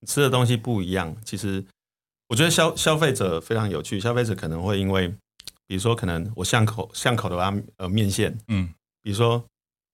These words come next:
Speaker 1: 比如说我相信，其实我很容易被这种洗脑，比如说他可能写说，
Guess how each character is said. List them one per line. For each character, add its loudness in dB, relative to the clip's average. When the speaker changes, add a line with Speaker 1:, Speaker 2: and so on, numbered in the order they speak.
Speaker 1:
比 -4
如 4
说 6
我 4
相 6
信， 4
其 0
实 4
我 6
很 8
容 4
易 4
被 2
这 0
种 0
洗 -8
脑， -8
比 -8
如 2
说 4
他 4
可 -2
能 -2
写 -4
说， -2